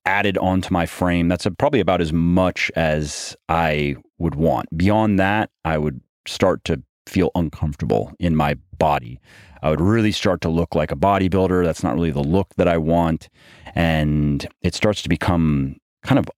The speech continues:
unfunctional, actually. Like, you start to struggle to, like, wipe your ass, and you can't even, like, scratch parts of your back. <laughs> And it's just not what I want. And if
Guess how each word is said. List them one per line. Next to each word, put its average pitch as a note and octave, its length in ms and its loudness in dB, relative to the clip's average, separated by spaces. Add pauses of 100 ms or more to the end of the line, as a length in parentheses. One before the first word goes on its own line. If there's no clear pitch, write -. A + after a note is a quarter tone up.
(120)
unfunctional, A2 960 2
actually. G#2 480 0
Like, D2+ 240 0 (180)
you D#2+ 280 -2
start F#2 280 0
to D2+ 80 -2
struggle F2+ 640 0
to, - 140 -4
like, C#2 260 -4
wipe D2 340 0
your D2+ 160 0
ass, E2 680 -2
and C#2 240 0
you B1+ 80 -4
can't - 280 -2 (120)
even, F2 200 2
like, C#2 200 0
scratch - 480 -2
parts - 320 -2
of D2+ 60 2
your B1 120 -4
back. E2 680 -2
<laughs> - 60 -12
And D#2+ 200 0 (320)
it's - 180 -2
just G#2 180 0
not G2 260 2
what F2 120 0
I D2 140 0
want. C#2+ 420 0 (500)
And F2+ 540 0 (120)
if G2 180 0